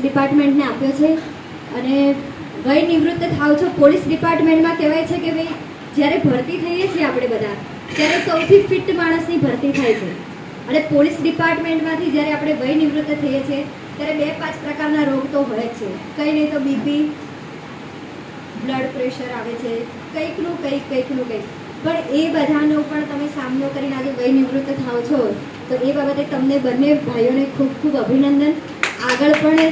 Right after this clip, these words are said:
તમારું જીવન પોલીસ ડિપાર્ટમેન્ટ એવું છે કે તહેવારો હોય કે ગમે તે હોય,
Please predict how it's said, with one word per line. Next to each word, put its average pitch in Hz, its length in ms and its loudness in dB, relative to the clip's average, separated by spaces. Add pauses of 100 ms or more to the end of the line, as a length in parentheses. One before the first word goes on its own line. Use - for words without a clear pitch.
(460)
તમારું 285 400 2
જીવન 285 280 2 (680)
પોલીસ 285 300 4
ડિપાર્ટમેન્ટ 320 520 0
એવું 320 160 2
છે 330 160 -2
કે 330 140 -4
તહેવારો 294 720 0
હોય 262 200 0
કે 285 120 -2
ગમે 311 260 0
તે 247 120 -4
હોય, 226 200 -4